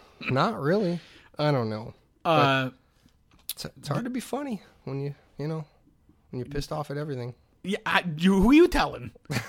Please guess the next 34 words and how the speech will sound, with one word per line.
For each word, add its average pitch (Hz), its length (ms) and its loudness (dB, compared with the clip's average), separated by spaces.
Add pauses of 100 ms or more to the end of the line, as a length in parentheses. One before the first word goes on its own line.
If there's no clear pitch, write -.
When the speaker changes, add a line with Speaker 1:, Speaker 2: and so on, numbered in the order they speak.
(220)
Speaker 2:
See, 247 180 8
the 233 80 10
Speaker 1:
I'm 214 60 6
Speaker 2:
thing 233 160 6
Speaker 1:
just 240 100 8
Speaker 2:
is, 208 100 4
is 196 120 6
now 190 100 6
Speaker 1:
saying. 196 100 8
Speaker 2:
what 185 140 6
I - 20 8
realize 175 460 4
is 147 180 -2 (460)
I 165 100 4
don't 208 160 2
know 185 140 2
that 170 120 0
I 156 180 4
listened 165 500 -4
while 147 340 0
I 147 60 2
was 139 140 -2
doing 196 180 -2
the 165 40 0
podcast. 135 440 -2
And - 0 -
I'm 127 80 -4
like, 131 100 -12
"Man, 143 220 -4
I 135 60 0
don't, 143 140 0
th-, 139 160 -8
I 147 40 -4
don't, 151 280 -4